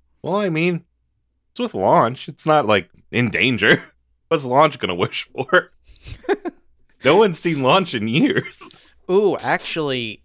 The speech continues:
Speaker 2: uh, that also, I'm gonna con-, link two things that were unconnected and spend a token.
Speaker 1: Mm-hmm.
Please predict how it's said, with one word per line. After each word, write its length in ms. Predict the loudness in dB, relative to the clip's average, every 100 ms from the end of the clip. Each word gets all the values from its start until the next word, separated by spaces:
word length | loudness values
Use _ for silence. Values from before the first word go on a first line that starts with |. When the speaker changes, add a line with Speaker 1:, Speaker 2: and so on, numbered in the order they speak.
| -4
Speaker 2:
uh, 280 | -2 0 0
that 180 | 0
also, 340 | 0 0 0 0
I'm 220 | 0 -2
gonna 240 | -4 -6
con-, 220 | -8 -10 -6
link 180 | -6 -6
two 100 | -8
things 300 | -8 -8 -8
that 160 | -6
were 140 | -4 -4
unconnected 560 | -6 -6 -6 -4 -4
and 120 | -6
spend 220 | -6 -8 -8
a 60 |
token. 480 | -2 -2 -2 -6 -8 _
Speaker 1:
Mm-hmm. 280 | -8 -8 -10